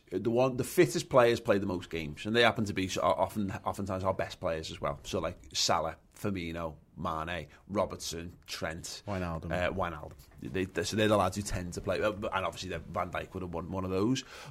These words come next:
Speaker 1: But again, th-, because of the current climate, you, you just open yourself up to these things. There's lads who need to be protected because they haven't got the ability to do that, but also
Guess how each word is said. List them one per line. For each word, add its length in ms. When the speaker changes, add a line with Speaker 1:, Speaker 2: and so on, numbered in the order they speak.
Speaker 1:
But 140
again, 280
th-, 180
because 440
of 80
the 40
current 260
climate, 360
you, 180
you 140
just 240
open 320
yourself 380
up 220
to 160
these 260
things. 180
There's 160
lads 200
who 80
need 200
to 60
be 80
protected 600
because 320
they 80
haven't 320
got 160
the 80
ability 380
to 80
do 200
that, 240
but 120
also 600